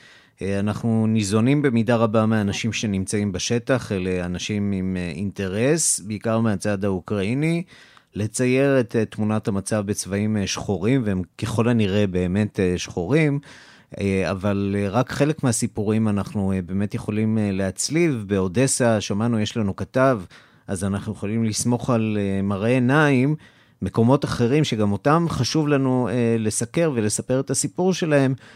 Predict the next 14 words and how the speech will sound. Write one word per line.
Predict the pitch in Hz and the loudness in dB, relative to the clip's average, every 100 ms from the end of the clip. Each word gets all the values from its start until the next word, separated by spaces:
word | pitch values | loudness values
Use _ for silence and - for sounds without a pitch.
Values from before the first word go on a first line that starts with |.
| - - | -20 -4
אה, | 101 117 95 | 2 4 4
אנחנו | 123 120 135 | 0 0 0
עושים | 120 - 147 | -2 2 0
את | 143 | 2
זה | 135 | 0
באמצעות, | 120 117 131 120 113 | 2 0 0 -2 -2
אה, | 131 | 0
אה, | 120 120 95 113 110 120 | 2 2 2 0 0 0
אנשים | 117 117 156 151 | 0 2 2 2
שאנחנו, | 135 113 104 101 - 107 104 | 2 0 0 -2 -2 0 0
אה, | 101 | 0
מתקשרים | 101 101 117 - 120 107 | -2 -4 -6 0 2 2
איתם | 101 90 87 | 2 -2 -4
משם. | 90 101 65 | -4 -4 -6